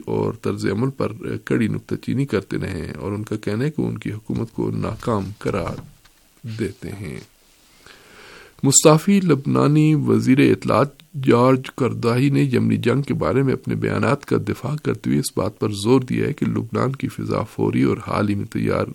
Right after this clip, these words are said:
نہیں کی گئی، بلکہ لبنان میں مزاحمتی قوم-، قوتیں لبنان کے کسی بھی سیاسی گروہ سے زیادہ لبنانی تر ہیں۔ انہوں نے یہ بات زور دے کر کہی کہ اسلامی مزاحمت نے لبنان کو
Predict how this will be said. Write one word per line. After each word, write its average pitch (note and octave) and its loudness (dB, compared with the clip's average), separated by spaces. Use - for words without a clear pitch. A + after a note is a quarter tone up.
نہیں A#2 -2
کی G#2+ -2
گئی، A#2+ 2
بلکہ - -2
لبنان A2 -2
میں A#2+ -2
مزاحمتی A2 -6
قوم-، A#2 -6
قوتیں A2+ 0
لبنان A#2 -2
کے B2 -4
کسی D#3+ 0
بھی A2 2
سیاسی G#2+ -4
گروہ A2+ -2
سے - -2
زیادہ G#2+ 2
لبنانی G#2+ 2
تر F2 2
ہیں۔ D#2+ -4
انہوں C3 6
نے C3 6
یہ A#2 4
بات G#2 2
زور C3 8
دے G#2 0
کر G#2+ 0
کہی A#2+ 0
کہ C#3+ 2
اسلامی A2 0
مزاحمت A#2 0
نے A#2 0
لبنان A2 0
کو G#2+ -6